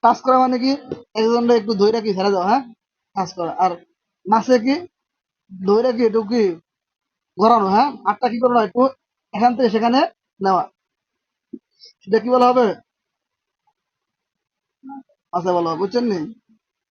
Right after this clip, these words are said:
একটা দলিল। আরেকটা হলো যে দুই নম্বর দলিল হচ্ছে যে রাসূল সাল্লাল্লাহু আলাইহি ওয়াসাল্লামের কওলের মধ্যে কি মাসহার নাসিয়া আছে,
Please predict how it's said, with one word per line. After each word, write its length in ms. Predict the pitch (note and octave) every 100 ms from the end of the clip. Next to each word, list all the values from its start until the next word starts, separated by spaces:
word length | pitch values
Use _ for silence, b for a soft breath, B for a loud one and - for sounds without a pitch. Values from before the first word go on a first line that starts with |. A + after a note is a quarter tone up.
| _ _ _ _ -
একটা 220 | B3 - A3+
দলিল। 240 | A3 F#3+ E3 -
আরেকটা 260 | B3 A#3 B3
হলো 140 | B3 A3
যে 80 | A3+ A3+ _ _ _ _ _ _ _ _ _ _ _ _ _
দুই 120 | G#3 B3
নম্বর 200 | C4 A3+
দলিল 140 | B3 B3
হচ্ছে 180 | A#3
যে 60 | A#3
রাসূল 200 | A3+ A#3+
সাল্লাল্লাহু 480 | C4+ C4+ C4 B3+ B3 B3+
আলাইহি 220 | B3 B3
ওয়াসাল্লামের 480 | A#3 A#3+ A#3+ A#3+ A3 - _ _ _ -
কওলের 320 | A#3 B3 C4
মধ্যে 180 | C4 B3 A3+
কি 80 | G#3
মাসহার 300 | A3+ A#3+ A3+ G#3+
নাসিয়া 340 | A3+ G#3 G3 F#3
আছে, 180 | E3 F3